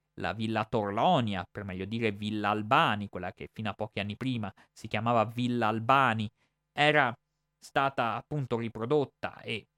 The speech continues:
oggetto di riprese in maniera abbastanza fedele, dove si vede appunto anche mediante l'azione di attori abbastanza efficaci, si vedeva appunto il generale Kanzler, capo dei pontifici,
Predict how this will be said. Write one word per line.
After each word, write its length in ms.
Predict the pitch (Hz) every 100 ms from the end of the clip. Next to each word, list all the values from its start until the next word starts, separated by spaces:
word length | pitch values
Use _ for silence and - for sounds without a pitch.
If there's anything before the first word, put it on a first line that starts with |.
| 117
oggetto 600 | 117 117 120 135 131 -
di 140 | 120 113
riprese 520 | 110 - 160 120 107
in 80 | 98
maniera 240 | 110 131
abbastanza 540 | 104 104 - 135 117 117
fedele, 600 | 151 156 151 147 165 - _ _ -
dove 480 | 120 131 127 117
si 300 | 113 - 135
vede 400 | 131 160 156 135 113
appunto 760 | 120 - 160 160 147 139 120 _ _ _ -
anche 560 | 170 175 175 151 123 123 143 131
mediante 600 | 135 120 156 175 147 135
l'azione 720 | 127 113 - - 156 156 131
di 180 | 113 117 -
attori 480 | 127 - 160 151
abbastanza 520 | 123 113 - 135 135 117
efficaci, 720 | - 113 170 180 107 - 104 - - _ _
si 160 | -
vedeva 280 | 120 143 151
appunto 580 | 110 147 147 131 123 113 _ _
il 180 | - 127
generale 440 | 120 120 123 131 117
Kanzler, 680 | 165 170 117 - 110 95
capo 380 | - 143 139 139
dei 160 | 120 123
pontifici, 840 | 127 127 123 120 - 180 123 113